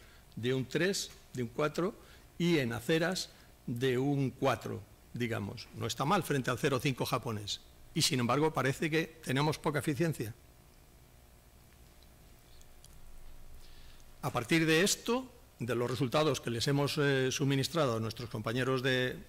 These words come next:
voy a ir más deprisa, a nuestros compañeros modelistas, ellos, eh, lo hacen con respecto al N O, N dos y N O X, y yo diría que básicamente lo que obtienen a partir de los resultados que,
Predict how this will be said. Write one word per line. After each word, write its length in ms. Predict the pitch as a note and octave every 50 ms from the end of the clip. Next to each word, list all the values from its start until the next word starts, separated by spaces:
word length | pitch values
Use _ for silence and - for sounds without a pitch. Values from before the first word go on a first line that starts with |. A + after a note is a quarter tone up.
| - - - - - -
voy 80 | - A#2
a 40 | A#2+
ir 40 | B2
más 140 | B2 A#2+
deprisa, 300 | A#2+ A#2+ - C#3+ B2+ A#2
a 20 | A2+
nuestros 260 | A2+ A2 - - G#2+
compañeros 420 | F2+ A2+ G#2 A#2+ A#2+ A#2+ B2 B2+ C3
modelistas, 680 | B2+ B2+ B2+ C3 D3 E3 - - G#3 G3 G3 - - - - - - - -
ellos, 400 | - C3 C3+ C3+ C3+ A#2 - - D3+
eh, 300 | C#3 C3 B2 B2 A#2+ A2+ A#2
lo 120 | A#2+ C3+
hacen 180 | C3+ - D3+ C3
con 100 | B2+ A2+
respecto 400 | A2+ G#2+ - C#3 B2 - - A#2
al 80 | A#2+
N 240 | C3 C3 C3 C3+ C3+
O, 100 | C3+ C3
N 140 | B2+ B2 B2
dos 300 | B2 B2 B2+ B2+ - -
y 80 | B2
N 220 | B2 A#2+ A#2+ B2 B2+
O 80 | C3 D#3
X, 420 | F3+ E3+ - G#3+ G#3+ G3+ - - - - - - - - - - - - -
y 400 | - F3 F3 F#3 F#3+ G3+ G#3 - - - - -
yo 240 | A3+ C3 A#2 C#3 C#3
diría 440 | C#3 C#3+ D#3 D3+ D#3+ D#3+ - - -
que 380 | - E3 E3 E3+ F3+ E3+ - - A3 -
básicamente 680 | C#3+ D#3 D#3 - F3 D3 E3 D#3+ E3+ E3+ D#3+ - C#3
lo 180 | B2 B2 B2 A#2+
que 120 | C3+ B2
obtienen 400 | A2+ - - F#3 F3 D#3 C3+ A#2+
a 80 | A#2 A2+
partir 340 | A#2+ A2 - - D#3+ D3 C3+
de 100 | C3 A#2+
los 220 | A#2 A#2 A2 A2
resultados 520 | A#2 A2 - B2 A2 D3 C#3+ D3+ C3+ G#2+
que, 300 | - - - B2+ A#2+ -